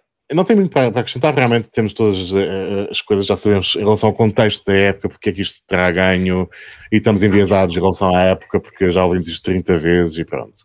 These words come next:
Gostando ou não gostando, já não, não há muito a acrescentar. Mas é aquele grande hino com o, o expertise todo de San Remo em cima, não é?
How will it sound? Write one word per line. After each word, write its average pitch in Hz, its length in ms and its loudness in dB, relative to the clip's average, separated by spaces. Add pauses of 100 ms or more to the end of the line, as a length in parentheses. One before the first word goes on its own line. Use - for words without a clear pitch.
(100)
Gostando 107 300 0
ou 104 40 4
não 101 100 2
gostando, 98 460 0 (120)
já 90 240 -2
não, 92 180 -4
não 95 200 -4
há 95 60 2
muito 98 180 0
a - 20 -8
acrescentar. 90 560 -2 (520)
Mas 113 200 4
é 127 80 4
aquele 131 300 4
grande 131 380 6
hino 131 180 6
com 117 300 2
o, - 20 2 (180)
o 117 80 -2
expertise 113 580 -4
todo 104 240 -2
de - 60 -20
San 110 200 -2
Remo 98 200 -2
em 98 80 -4
cima, 90 380 -8
não 87 220 -6
é? 87 160 -8